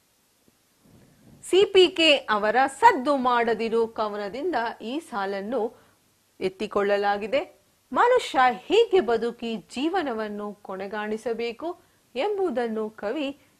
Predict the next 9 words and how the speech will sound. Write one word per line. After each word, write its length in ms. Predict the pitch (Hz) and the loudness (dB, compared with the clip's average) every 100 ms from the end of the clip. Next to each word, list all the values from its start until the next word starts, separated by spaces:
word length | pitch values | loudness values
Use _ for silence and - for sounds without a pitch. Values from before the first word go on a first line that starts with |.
| _ 240 | _ -10
ಹೀಗೆ 340 | 226 247 226 | -6 -2 -2
ನಿರ್ದೇಶಿಸಿದ್ದಾರೆ. 1160 | 226 180 170 202 196 190 - 190 156 180 175 165 - _ _ _ - | -2 -6 -2 -2 -2 -6 -12 -12 -10 -8 -8 -10 -14 _ _ _ 0
ಮನುಷ್ಯ 420 | 277 440 - 349 262 | 2 4 0 2 0
ಪ್ರಶಸ್ತಿಗಾಗಿ, 1080 | 262 202 - 202 - - 214 233 247 294 359 - _ _ | 0 -6 -6 -10 -8 -8 2 4 4 2 -4 -6 _ _
ಪ್ರಚಾರಕ್ಕಾಗಿ 1000 | 466 480 415 302 254 233 240 233 214 233 | 0 2 4 6 4 2 2 2 0 -4
ಗದ್ದಲ 540 | 190 208 208 196 285 196 | -6 -6 -4 0 0 0
ಮಾಡದೆ 480 | 185 220 403 240 240 233 _ _ | -2 -2 0 0 -4 -6 _ _
ಜೀವಿಸಬೇಕು. 720 | 185 185 202 - 208 214 214 285 - _ _ _ _ _ _ _ | -10 -8 -4 -4 0 0 0 -6 -8 _ _ _ _ _ _ _
ಕರ್ಪೂರ 440 | 381 466 - 381 | 8 8 6 8